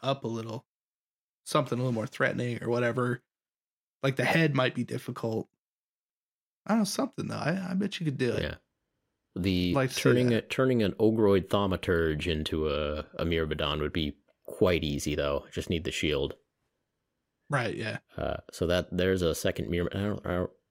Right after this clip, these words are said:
Speaker 2: I mean, I haven't played this game. I haven't played this army ever. I haven't played this game in a long time.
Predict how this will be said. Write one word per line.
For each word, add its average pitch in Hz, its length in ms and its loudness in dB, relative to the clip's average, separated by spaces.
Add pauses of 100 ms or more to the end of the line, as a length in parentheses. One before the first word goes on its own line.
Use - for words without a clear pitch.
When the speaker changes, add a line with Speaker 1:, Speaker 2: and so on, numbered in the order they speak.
(120)
Speaker 2:
I - 40 -16
mean, 78 100 -2
I 69 80 -4
haven't 90 320 -2
played 87 540 0 (260)
this - 180 -6
game. 82 540 0 (180)
I - 60 -2
haven't 80 160 -4
played 101 200 0
this 78 180 -2
army 90 420 2
ever. 82 340 2
I 76 40 0
haven't 85 180 0
played 78 260 0
this 76 140 -2
game 82 280 0
in 80 60 0
a 76 60 -2
long 76 320 -2
time. 80 480 -2